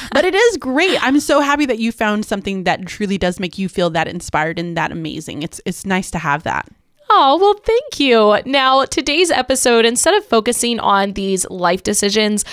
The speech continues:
Speaker 2: we're gonna really hone in on organization. And we're gonna share with you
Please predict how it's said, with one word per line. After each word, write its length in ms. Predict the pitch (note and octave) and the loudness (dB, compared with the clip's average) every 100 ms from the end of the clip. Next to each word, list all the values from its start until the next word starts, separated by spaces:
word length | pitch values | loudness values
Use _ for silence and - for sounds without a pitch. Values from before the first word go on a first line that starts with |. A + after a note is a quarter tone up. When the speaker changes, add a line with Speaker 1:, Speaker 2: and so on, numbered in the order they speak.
| - - | -10 0
Speaker 2:
we're 160 | C4+ | 2
gonna 180 | D#4 F4 | 4 2
really 380 | A3+ G#3+ A3+ A3+ | 2 2 2 0
hone 380 | G#3 A3 A3 G3+ | 0 2 2 2
in 320 | F#3+ F#3+ F#3+ G3 | 0 0 0 2
on 260 | F#3 F#3 - | 2 0 0
organization. 960 | G3 F3+ F#3 F3+ E3+ E3+ - F#3+ C#3 F#3 | 0 0 0 -2 0 -2 -2 -2 -4 -4
And 220 | - A3+ | -2 0
we're 120 | A3+ | 0
gonna 160 | A#3+ C#4+ | 0 -2
share 260 | - G#3+ G3+ | 0 2 0
with 160 | G3+ | 0
you 320 | G3 F#3+ F#3+ | 0 2 2